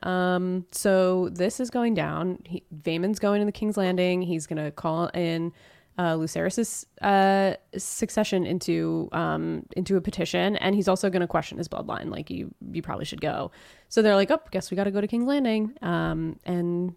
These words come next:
they leave, and they go to King's Landing. The, there is an open question from Rhaenyra about where Rhaenys stands in this. Like, is she supportive of this? Would she support us?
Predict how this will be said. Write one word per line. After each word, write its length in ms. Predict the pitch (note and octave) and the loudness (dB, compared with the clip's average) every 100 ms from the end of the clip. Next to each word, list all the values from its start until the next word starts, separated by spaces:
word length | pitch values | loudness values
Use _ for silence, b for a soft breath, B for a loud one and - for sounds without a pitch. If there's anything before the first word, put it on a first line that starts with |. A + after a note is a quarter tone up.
| _ - | _ -8
they 120 | F3+ | -4
leave, 260 | C#4+ C4+ - F3 | -2 -4 -8 -8
and 80 | |
they 40 | E3 | -4
go 80 | E3+ | -4
to 60 | |
King's 200 | F3+ F#3+ | -4 -4
Landing. 300 | A#3 A#3 D#3+ B B B - | -2 -2 -2 B B B 2
The, 100 | A3+ | 2
there 240 | A3 C#4 | 6 6
is 120 | F#4 G4 | 6 4
an 80 | |
open 220 | - F4+ C#4+ | 4 0 2
question 520 | A#3+ A#3 G#3+ G3 F3+ | 2 2 0 0 0
from 320 | - F3+ F3 | 0 2 2
Rhaenyra 480 | F3+ A#3+ G3 F3 E3+ | 2 4 4 4 0
about 500 | - F3 F3 E3+ - - - - | -2 0 2 0 -2 -10 -20 -14
where 480 | E3+ F#3 F#3 F#3 D#3+ | -2 0 2 0 -2
Rhaenys 380 | E3+ E3 G3 | -4 -2 -4
stands 580 | - - B3 B3+ C#4 D4 | -6 -8 -4 -2 -2 -2
in 140 | - C4 | -2 0
this. 280 | D4+ D#4+ | 0 0
Like, 200 | F3+ E3+ | -2 -2
is 140 | - F3 | -2 -4
she 800 | - F3 D#3+ D#3 D#3 D#3 D3+ C3+ | -4 -4 -2 -2 -2 -2 -4 -6
supportive 360 | - E3 C4+ C4 | -8 -4 -2 -2
of 100 | A#3+ | -2
this? 380 | B3 A#3+ A#3+ - | 0 0 -2 -6
Would 100 | F3 | -6
she 100 | F3 | -6
support 360 | - - - - | -10 -12 -6 2
us? 420 | A#3+ A#3 - | 6 4 2